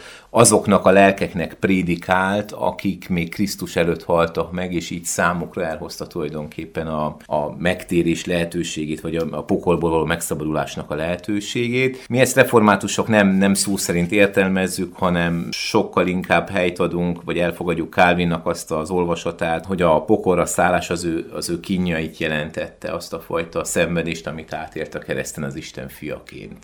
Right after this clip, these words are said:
És a nagy szombat tulajdonképpen ilyen szempontból a, a csendnek a, az ideje. Annak az elfogadás, hogy az Isten fia is meghalt, és a, a, a sírba leszállt.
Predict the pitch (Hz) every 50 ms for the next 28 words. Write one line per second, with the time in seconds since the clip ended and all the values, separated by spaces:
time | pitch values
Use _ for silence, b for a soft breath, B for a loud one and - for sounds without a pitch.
0 | - - - - 117 - 92 87 107 123 127 - - 143 127 123 110 104 - 120
1 | 117 110 104 101 98 104 98 98 107 104 98 92 92 90 - - 101 101 101 101
2 | - 104 101 104 101 104 104 101 98 98 98 98 95 95 - - _ _ - 101
3 | 98 95 92 92 90 90 92 95 104 117 135 - - _ _ - 82 - - -
4 | 123 113 104 95 90 82 85 80 78 - - 87 80 80 78 80 82 - - 85
5 | 82 - 87 78 82 82 80 78 76 73 73 73 76 B B B B 120 127 131
6 | 120 - - - - 107 101 104 101 - 123 113 117 110 107 110 110 110 - -
7 | 120 113 110 110 95 - - 95 82 85 - - 98 87 80 82 82 - - 80
8 | 73 73 - - - 76 76 - - - - - 87 78 80 82 82 82 - -
9 | - - 82 82 82 80 - - - 95 87 - - - 87 80 78 76 78 76
10 | 73 73 76 76 - - 73 76 76 - - - 92 - 101 107 107 B